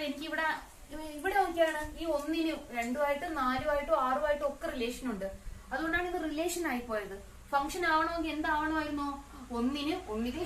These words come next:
രണ്ടുമായിട്ട് റിലേഷൻ വരാം, അല്ലെങ്കിൽ നാലുമായിട്ട് റിലേഷൻ വരാം, അല്ലെങ്കിൽ ആറുമായിട്ട് റിലേഷൻ വരാം. അല്ലാതെ മൂന്നെണ്ണമായിട്ടോ രണ്ടെണ്ണമായിട്ടോ ഒന്നും റിലേഷൻ വരാൻ പറ്റില്ല. എയിലെ ഓരോ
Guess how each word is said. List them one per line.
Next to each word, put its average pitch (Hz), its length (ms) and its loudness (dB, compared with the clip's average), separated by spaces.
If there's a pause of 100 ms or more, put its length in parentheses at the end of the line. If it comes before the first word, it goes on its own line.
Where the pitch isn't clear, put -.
രണ്ടുമായിട്ട് 311 480 2
റിലേഷൻ 254 360 -2
വരാം, 208 180 -4 (180)
അല്ലെങ്കിൽ 262 280 -2 (100)
നാലുമായിട്ട് 330 500 0
റിലേഷൻ 247 320 -2
വരാം, 233 140 -2
അല്ലെങ്കിൽ 285 280 -4
ആറുമായിട്ട് 302 460 0
റിലേഷൻ 220 360 -4
വരാം. 202 180 -2 (440)
അല്ലാതെ 262 280 2 (100)
മൂന്നെണ്ണമായിട്ടോ 330 760 2 (100)
രണ്ടെണ്ണമായിട്ടോ 311 600 0
ഒന്നും 277 180 0
റിലേഷൻ 240 380 -4
വരാൻ 220 200 -6
പറ്റില്ല. 214 260 -2 (680)
എയിലെ 277 260 2 (140)
ഓരോ 277 240 4